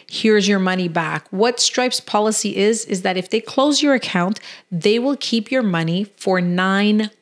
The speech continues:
months. So if you're processing fifty thousand dollars and they shut down your account today, they will keep that fifty thousand dollars for nine months as per their terms and conditions. So Stripe has very strict terms and conditions that allows them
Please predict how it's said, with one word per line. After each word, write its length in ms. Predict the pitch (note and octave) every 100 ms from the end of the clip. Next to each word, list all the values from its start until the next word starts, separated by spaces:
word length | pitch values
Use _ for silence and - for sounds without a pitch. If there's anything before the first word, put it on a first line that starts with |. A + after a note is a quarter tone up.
| -
months. 520 | F3 F3+ D#3+ D#3 - - - -
So 240 | - G3+
if 140 | F#3+ -
you're 120 | G#3+
processing 680 | G#3 A3 A3 A3+ - A3 G#3
fifty 420 | - A3+ A3 A3+
thousand 360 | A3 G#3 G#3
dollars 340 | G3+ G3+ G3+ G3
and 100 | F3+
they 120 | E3+
shut 380 | E3 - A3+ A3
down 200 | A3+ A3
your 140 | G3+
account 320 | F#3+ G3+ G3
today, 240 | F#3+ F3+ F3+
they 160 | F3
will 200 | G3+ F#3 E3+
keep 320 | - C4+ C4
that 180 | A#3 -
fifty 320 | - G3+ G#3
thousand 360 | - G3 F#3 F#3
dollars 500 | F3 F3 F3+ F3+ - - -
for 280 | - A#3 G#3+
nine 380 | G3+ G3 G3+
months 340 | F#3 F3+ F#3+ - -
as 260 | F3 F#3+ G3+
per 220 | - A3
their 240 | G3+ F#3
terms 480 | F#3 - G3+ G3+ G3+
and 260 | - F#3+ F3+
conditions. 580 | F3+ D#3+ D#3 - E3 - - -
So 200 | - G3
Stripe 460 | F#3 - A3 A3+ A3+
has 260 | A3+ F#3
very 340 | E3+ G3 G3+ A#3+
strict 380 | - - G#3+
terms 240 | - G#3 G#3
and 80 | G3+
conditions 420 | F3+ F3 G3 F3+
that 180 | F#3 -
allows 440 | F#3+ F#3+ A3 G3+
them 240 | F3 E3